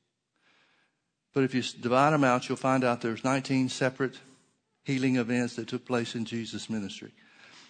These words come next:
Of those nineteen individual cases of healing, thirteen specifically identify the faith of the individual as being the, the healing agent. There's another couple that imply faith,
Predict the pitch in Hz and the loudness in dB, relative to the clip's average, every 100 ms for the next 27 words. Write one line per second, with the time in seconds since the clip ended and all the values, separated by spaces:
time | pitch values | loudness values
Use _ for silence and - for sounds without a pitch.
0 | - - 165 175 165 165 160 151 156 151 | -4 0 2 2 2 2 0 0 0 2
1 | 147 143 135 135 127 139 131 110 110 127 | 0 -2 -2 -2 -2 -2 -2 -4 -6 -4
2 | 123 101 101 _ _ _ - - 190 185 | -4 -6 -8 _ _ _ -8 0 0 0
3 | 135 117 117 123 - _ _ _ _ _ | -2 -2 -2 -6 -12 _ _ _ _ _
4 | _ - - 139 156 147 139 135 123 135 | _ -14 -8 -4 -4 -4 0 2 2 0
5 | 135 127 117 113 117 - _ _ _ _ | 0 0 0 0 -4 -10 _ _ _ _
6 | _ _ _ _ _ 120 135 131 131 113 | _ _ _ _ _ -4 0 0 0 -2
7 | 123 123 113 123 120 113 110 110 120 120 | 0 0 0 -2 -2 -2 -4 -4 -2 -2
8 | 113 107 110 _ _ _ 113 131 131 123 | -4 -8 -14 _ _ _ -10 -6 -4 -2
9 | 117 117 117 - 104 - - - _ _ | -4 -4 -6 -6 -10 -10 -16 -20 _ _
10 | _ _ _ _ _ _ _ _ _ _ | _ _ _ _ _ _ _ _ _ _
11 | _ _ _ _ _ _ _ _ _ _ | _ _ _ _ _ _ _ _ _ _
12 | _ _ _ _ _ _ _ _ _ - | _ _ _ _ _ _ _ _ _ -8
13 | 120 120 131 147 143 147 139 127 123 117 | -4 2 4 4 4 0 0 0 0 0
14 | - 151 156 139 - 107 117 - | 0 0 0 -4 -2 -2 -2 -10